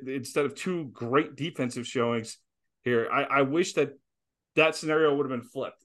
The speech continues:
and they could have put up, like, if Florida State would have won fifty-five to forty-eight against Louisville and forty-five to forty-two against Florida, will we have any conversation about them making the playoff? Probably not. Probably not. So it's interesting to me that two great defensive performance,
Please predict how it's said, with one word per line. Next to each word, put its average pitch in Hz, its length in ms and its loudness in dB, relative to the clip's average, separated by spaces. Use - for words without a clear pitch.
and 127 160 -4
they 127 100 -2
could 143 140 0
have 135 100 0
put 151 160 2
up, 131 180 0
like, 139 160 -2
if 139 100 -6
Florida 185 320 0
State 170 300 0
would 151 120 6
have 139 80 4
won 135 280 0
fifty-five 160 500 0
to 147 60 -4
forty-eight 151 600 0
against 143 300 2
Louisville 147 500 6
and 110 240 -2
forty-five 160 480 2
to - 60 -14
forty-two 151 340 4
against 147 240 -4
Florida, 139 260 2
will 143 140 0
we 156 140 2
have 180 220 2
any 185 180 -4
conversation 180 560 0
about 160 260 2
them 170 300 -2
making 170 220 -2
the - 60 -20
playoff? 165 420 4
Probably 147 260 6
not. 110 180 0
Probably 156 240 6
not. 123 180 2
So 160 80 0
it's 151 120 -2
interesting 185 400 -2
to 170 60 -2
me 165 160 0
that 143 280 0
two 185 300 -2
great 151 340 4
defensive 143 500 -6
performance, 135 720 -6